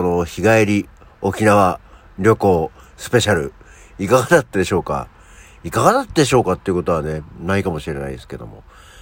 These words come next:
そう、だからまあ、まず早速ちょっと、これは、えー、お便りをいただいておりますので、ご紹介したいと思います。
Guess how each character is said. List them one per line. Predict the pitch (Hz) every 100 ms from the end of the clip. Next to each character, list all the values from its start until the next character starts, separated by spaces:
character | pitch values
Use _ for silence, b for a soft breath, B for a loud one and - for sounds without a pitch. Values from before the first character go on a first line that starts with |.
| B
そ | - 92
う、 |
だ | 87
か | 101
ら | 95
ま | 120
あ、 | 101
ま | 160
ず | 196 113
早 | 120
速 | 113 135
ち | -
ょ |
っ | -
と、 | 98 73 - _ _ _
こ | -
れ | 95
は、 | 92 90 - - b b b -
え | 78 69 65 -
ー、 | - - - _ -
お | 120
便 | 127 113
り | 87 82 -
を | 87 85
い | 87
た | 113
だ | 104
い |
て | 98
お | 98
り | 98
ま | 104
す | 95 98
の | 80
で、 | 80 - B B B B
ご |
紹 | 98 113
介 | 98
し | 98
た | -
い | 98
と | 90
思 | 95
い | 107
ま | 123
す。 | 117 98